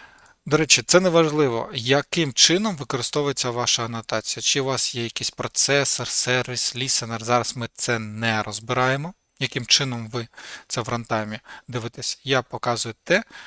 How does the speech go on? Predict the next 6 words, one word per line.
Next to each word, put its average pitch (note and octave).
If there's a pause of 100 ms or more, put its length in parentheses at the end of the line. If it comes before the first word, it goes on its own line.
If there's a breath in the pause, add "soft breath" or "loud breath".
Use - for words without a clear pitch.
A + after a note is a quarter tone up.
(200 loud breath)
а, A2+ (340)
суть - (580)
repeatable E3 (340)
annotation. - (520 loud breath)
І D#3+
так, -